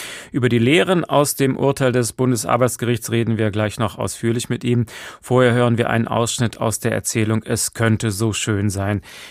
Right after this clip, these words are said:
Die Autorin Martina Hefter widmet diese Geschichte ihrer Schwiegermutter und allen alten Menschen,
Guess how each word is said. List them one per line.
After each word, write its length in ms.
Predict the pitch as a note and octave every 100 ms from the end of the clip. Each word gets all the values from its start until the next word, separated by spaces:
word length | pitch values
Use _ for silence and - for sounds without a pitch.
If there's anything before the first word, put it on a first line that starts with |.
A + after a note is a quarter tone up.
| -
Die 120 | A#2
Autorin 420 | G#2 G#2+ B2+ B2+ C3
Martina 360 | A2+ B2 A#2
Hefter 460 | F#2+ B2 - E3 A2+
widmet 320 | D3 G3+ F3
diese 240 | E3 C3
Geschichte 460 | A2 G#2+ - D#3+ -
ihrer 240 | C#3 A2+
Schwiegermutter 800 | A2 - E3 G3+ F#3 G3 G3+ - -
und 380 | F3+ G#3 -
allen 320 | C#3 D#3+ F3 -
alten 420 | B2+ C#3 - C3
Menschen, 440 | A#2 A#2 B2 A2+